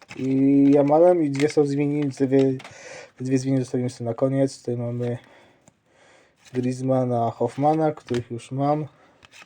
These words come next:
Magician z, z Olympiakosu i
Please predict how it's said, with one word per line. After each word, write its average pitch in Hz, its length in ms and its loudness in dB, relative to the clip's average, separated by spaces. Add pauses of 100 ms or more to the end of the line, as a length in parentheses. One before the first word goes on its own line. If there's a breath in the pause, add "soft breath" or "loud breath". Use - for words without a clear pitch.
(1400 loud breath)
Magician 135 580 0
z, 113 120 -10 (1800)
z - 40 -8
Olympiakosu 123 640 0
i 143 300 2